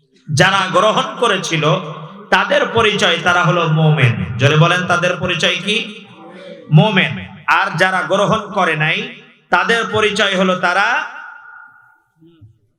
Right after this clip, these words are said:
মুশরিক। আবার গ্রহণ করেছে মুহাম্মদ সাল্লাল্লাহু আলাইহি সাল্লাম, তিনি শেষ নবী, তার পেছনে নামাজ আদায় করেছে, সব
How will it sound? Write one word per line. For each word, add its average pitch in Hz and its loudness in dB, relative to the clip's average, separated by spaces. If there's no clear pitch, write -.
মুশরিক। 135 2
আবার 185 2
গ্রহণ 262 0
করেছে 262 0
মুহাম্মদ 240 2
সাল্লাল্লাহু 240 0
আলাইহি 220 2
সাল্লাম, 190 -14
তিনি 214 2
শেষ 202 0
নবী, 196 0
তার 190 0
পেছনে 196 0
নামাজ 196 2
আদায় 190 0
করেছে, 175 -4
সব 247 0